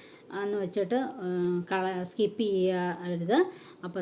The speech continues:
തന്നെ കാണാൻ വേണ്ടിയിട്ടൊക്കെ ശ്രമിക്കണം കേട്ടോ. നമ്മൾ എല്ലാ സമയവും വിലപ്പെട്ടതാണ്, പിന്നെ പോയ സമയം നമുക്ക് കിട്ടത്തില്ല.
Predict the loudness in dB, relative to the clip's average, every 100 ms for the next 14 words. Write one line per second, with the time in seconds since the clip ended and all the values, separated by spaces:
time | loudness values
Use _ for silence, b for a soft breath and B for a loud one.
0 | 0 0 0 -4 -2 0 2 2 2 0
1 | -4 -4 -6 -4 -2 0 0 -2 -2 -2
2 | -2 0 0 0 -2 0 -2 -2 -2 0
3 | 2 0 -2 -6 -4 -2 -2 -4 -4 -2
4 | 0 0 -4 -6 -4 0 -2 0 0 0
5 | 0 0 0 0 -4 -6 -4 -4 -2 -2